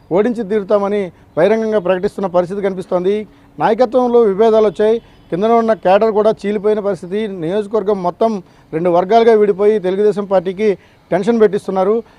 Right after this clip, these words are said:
అదే సమయంలో ఇక్కడ డిప్యూటీ సీఎం బూడి ముత్యాల నాయుడు బలమైన అభ్యర్థి. ఆయనను ఈసారి వైసీపీ వ్యూహాత్మకంగా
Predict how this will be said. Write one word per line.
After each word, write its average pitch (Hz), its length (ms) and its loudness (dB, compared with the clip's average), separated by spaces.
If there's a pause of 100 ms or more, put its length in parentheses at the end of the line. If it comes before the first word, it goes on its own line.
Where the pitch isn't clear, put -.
(160)
అదే 233 200 4
సమయంలో 233 580 2
ఇక్కడ 196 240 -4
డిప్యూటీ 185 440 -4
సీఎం 226 340 0
బూడి 202 200 2
ముత్యాల 208 360 0
నాయుడు 208 240 2
బలమైన 202 500 2
అభ్యర్థి. 190 680 -2 (340)
ఆయనను 208 280 2
ఈసారి 202 560 2 (320)
వైసీపీ 202 600 -2 (160)
వ్యూహాత్మకంగా 214 840 2